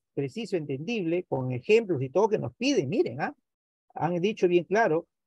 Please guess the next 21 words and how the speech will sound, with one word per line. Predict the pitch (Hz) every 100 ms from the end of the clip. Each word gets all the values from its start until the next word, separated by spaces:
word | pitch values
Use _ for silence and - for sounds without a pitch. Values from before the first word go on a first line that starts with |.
| _
de | 131 139 131
qué | 202
manera, | 226 214 240 240 139
esos | 139 151 151
son | 180
ejemplos, | 180 - 285 202 143 - _ _ _ -
no |
te | 127
olvides, | 156 269 160 - _ _ _ _ _
¿correcto? | 135 147 147 220 247 - _ _ _ _ _ -
Mire | 202 214
el | 208
tiempo | 220 226 220 220
que | 214
hemos | 220 220
medido | 202 220 208
más | 214 214
o |
menos, | 208 208 233 254 _ _ _ _ _ _ _
llega | 160 208 214 226
a, | - 160 147 135